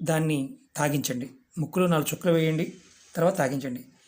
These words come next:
ఏదైనా దెయ్యం నిజంగా పట్టి ఉంటే దెబ్బ దిగిపోతుంది. "తాగను, నాకొద్దు" అంటారు, బలవంతంగా పట్టించండి. అంటే బలవంతంగా అంటే నాలుగు దెబ్బలు కొట్టైనా పట్టించాలి, ఆటోమేటిక్‌గా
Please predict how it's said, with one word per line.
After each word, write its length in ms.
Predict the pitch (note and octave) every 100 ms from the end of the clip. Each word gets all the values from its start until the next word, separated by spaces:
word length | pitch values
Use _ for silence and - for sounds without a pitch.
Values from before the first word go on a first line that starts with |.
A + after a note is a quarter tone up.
| _ _ F3
ఏదైనా 340 | E3+ F3 F#3
దెయ్యం 400 | D#3 D3 G3+ B3
నిజంగా 280 | E3+ F#3 G3
పట్టి 320 | - D#3 F3
ఉంటే 440 | C#3+ B2+ C#3 C3 - _ _ _ _ _ -
దెబ్బ 240 | D#3 D#3 D#3+
దిగిపోతుంది. 680 | C#3 D#3 D#3 C#3 B2 - - _ _ _ _ _ _ _ _ _ _ _ _ _ _ _ _ _ - -
"తాగను, 560 | E3+ G3+ A3 A3 B3 -
నాకొద్దు" 580 | F3+ D#3+ E3+ D#3+ G3+ - F3+
అంటారు, 360 | D#3+ D3+ B2 - _ _ _ _ - -
బలవంతంగా 480 | D#3 E3 D3+ C3+ -
పట్టించండి. 500 | - - - B2 - _ _ _ _ _ _ _ _ _ _ _ -
అంటే 440 | D3+ E3 C#3+ - - _ _ _ _ _ -
బలవంతంగా 520 | D#3 E3 G3 G3 F#3+ F3+
అంటే 320 | F3 F3+ D#3+
నాలుగు 240 | E3 D#3
దెబ్బలు 240 | D3 D3+ E3
కొట్టైనా 300 | D#3+ D#3+ G3+
పట్టించాలి, 560 | E3 D3 C#3 A#2+ - _ _ _ _ _ _ D3+
ఆటోమేటిక్‌గా 1000 | D#3+ F#3+ F#3 D#3+ E3 D3+ F3 D3 D3+